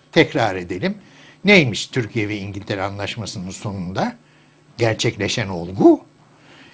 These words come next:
İngiltere Türkiye'den kendisine gerekli ham maddeleri almakta ve İngiltere de buna karşılık sanayi malları vermektedir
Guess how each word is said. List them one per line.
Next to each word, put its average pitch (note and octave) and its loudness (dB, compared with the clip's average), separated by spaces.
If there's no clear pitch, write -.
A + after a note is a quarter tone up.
İngiltere G3 6
Türkiye'den C3 6
kendisine C#3+ 0
gerekli C#3+ 6
ham F3+ 8
maddeleri A#2 2
almakta G2+ 4
ve D3+ -2
İngiltere E3 4
de C#3 0
buna D3 0
karşılık C#3 0
sanayi G3+ 2
malları F2+ -8
vermektedir E2 -12